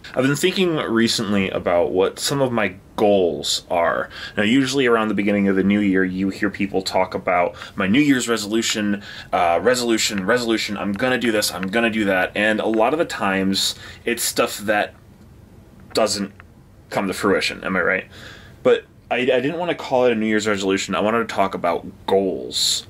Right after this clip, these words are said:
Where are my goals at as a content creator, as a wannabe internet personality? Um, and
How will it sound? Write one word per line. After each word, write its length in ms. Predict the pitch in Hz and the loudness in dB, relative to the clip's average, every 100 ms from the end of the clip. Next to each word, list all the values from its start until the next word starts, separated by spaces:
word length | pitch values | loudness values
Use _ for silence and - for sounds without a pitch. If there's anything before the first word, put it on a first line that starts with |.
| - | -14
Where 360 | 98 98 113 143 | -6 2 4 4
are 60 | |
my 120 | 147 123 | 2 0
goals 480 | 110 131 139 101 | 2 2 2 0
at 220 | 85 - - - - | -6 -8 -10 -10 -2
as 200 | 101 98 | -2 -2
a 60 | - - - - | -8 -18 -20 -14
content 420 | - 135 131 120 | -4 -2 -2 -4
creator, 400 | - 113 110 107 - - - | -2 2 2 0 -4 -18 -4
as 840 | 107 104 98 92 95 - - - - - - | 2 4 4 0 0 -2 -2 -4 -8 -18 -2
a 80 | 101 | 0
wannabe 420 | 95 113 113 113 | 2 2 2 0
internet 360 | 101 110 107 - | 2 2 0 -2
personality? 760 | 117 101 95 113 104 90 95 - - - - - | -2 -2 0 0 2 2 -2 -6 -18 -20 -12 -4
Um, 640 | 107 104 104 101 101 98 - - | 0 2 2 2 0 -2 -12 -8
and 440 | 127 131 127 123 | -2 0 2 0